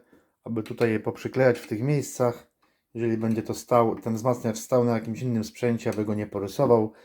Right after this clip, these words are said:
dlatego też takie podkładki. Zwymiaruję sobie tutaj z tego filcu, wytnę,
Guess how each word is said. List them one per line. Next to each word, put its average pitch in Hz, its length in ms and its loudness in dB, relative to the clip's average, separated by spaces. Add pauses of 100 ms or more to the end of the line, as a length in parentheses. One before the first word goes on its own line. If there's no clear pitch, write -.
(360)
dlatego 101 320 -6
też 95 160 -8
takie - 240 -10
podkładki. 104 720 -4 (540)
Zwymiaruję 127 640 4
sobie 120 220 -4
tutaj 110 300 0
z - 60 -12
tego 113 220 0
filcu, 107 400 -4
wytnę, 98 480 -4